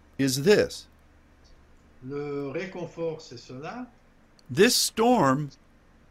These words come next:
Speaker 1: will pass.
Speaker 2: Ce, cette tempête va passer.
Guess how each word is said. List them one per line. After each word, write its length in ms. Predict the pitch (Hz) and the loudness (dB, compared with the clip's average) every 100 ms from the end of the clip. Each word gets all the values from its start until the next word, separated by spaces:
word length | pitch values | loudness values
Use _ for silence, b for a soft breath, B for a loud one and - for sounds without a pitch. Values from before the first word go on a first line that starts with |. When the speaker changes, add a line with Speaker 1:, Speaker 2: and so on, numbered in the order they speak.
| - | -6
Speaker 1:
will 200 | 131 214 | 2 2
pass. 580 | - 180 208 110 - - _ _ _ - - - _ _ _ _ | 2 2 2 2 -4 -18 _ _ _ -20 -20 -20 _ _ _ _
Speaker 2:
Ce, 720 | - - 220 220 214 196 185 165 | -20 -10 -8 -6 -6 -6 -8 -10
cette 260 | 208 - | -12 -12
tempête 440 | 233 202 - 247 - | -12 -12 -12 -12 -10
va 100 | 208 208 | -10 -8
passer. 540 | 190 - 226 226 | -10 -12 -14 -14